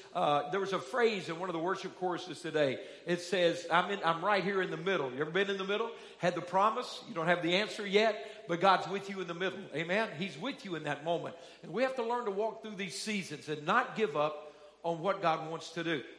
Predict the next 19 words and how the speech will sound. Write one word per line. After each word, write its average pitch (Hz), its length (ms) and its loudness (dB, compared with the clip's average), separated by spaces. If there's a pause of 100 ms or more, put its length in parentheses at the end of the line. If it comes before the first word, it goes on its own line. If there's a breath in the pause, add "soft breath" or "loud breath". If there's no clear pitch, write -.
Waiting 226 560 4
is 196 320 2
not 190 280 2
easy. 151 480 -4
None 190 220 0
of 202 100 0
us 214 200 -4
like 190 300 0
to 233 60 -2
wait. 156 340 0 (340 loud breath)
I - 20 -4
want 170 160 -2
to 180 80 -2
encourage 226 320 2
you 175 80 -6
with 160 100 -4
some 151 200 -8
things 156 300 -8
today. 151 280 2